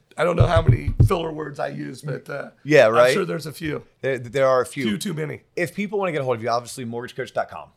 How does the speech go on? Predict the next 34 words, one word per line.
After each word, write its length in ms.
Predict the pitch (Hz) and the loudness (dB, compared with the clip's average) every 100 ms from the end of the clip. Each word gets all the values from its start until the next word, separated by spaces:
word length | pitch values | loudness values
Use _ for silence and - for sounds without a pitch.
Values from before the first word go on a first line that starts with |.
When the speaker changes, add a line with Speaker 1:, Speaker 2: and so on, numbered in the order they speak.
| - | -2
Speaker 2:
right? 220 | 123 120 | 0 0
If 100 | 127 | 0
that's, 120 | 151 | 4
Speaker 1:
Absolutely. 240 | 170 151 160 | 4 4 4
Speaker 2:
that's 220 | 180 175 | 2 2
the 120 | 165 | -8
product 600 | - - 131 123 123 117 | -14 -6 2 4 4 -2
themselves. 720 | 110 98 - 101 78 76 - _ _ - | -8 -10 -6 -4 -6 -12 -20 _ _ -2
What's, 260 | 185 208 | -2 -2
what's 200 | 185 196 | -8 -10
the, 80 | 214 160 | -10 -12
is 340 | 139 139 170 | -12 -6 -4
there 100 | 196 | -2
an 140 | 190 143 | -4 -6
easy 240 | 180 170 | -12 -12
way 160 | 175 175 | -10 -10
to 80 | 165 | -10
connect 340 | 180 175 175 | -10 -10 -10
with 220 | 175 - | -14 -12
you? 420 | 180 180 180 165 151 _ _ - | -10 -8 -8 -10 -14 _ _ 2
Speaker 1:
Well, 120 | 208 | 2
the 80 | 196 | 2
places 420 | - 285 - 220 | -2 -8 -8 -4
I 140 | 190 175 170 | 0 0 -4
invest 560 | 170 135 151 151 - - | -10 -2 0 0 -6 -14
the 140 | 131 131 | -10 -6
most 320 | 131 131 - | -6 -8 -6
time 200 | 143 127 | -6 -4
and 60 | 123 | -8
energy 300 | 123 113 123 | -12 -12 -12
in 80 | |
just 180 | 113 - | -12 -14
creating 340 | - 180 156 127 | -4 -2 -2 -2
value 400 | 123 - - | 0 -2 -6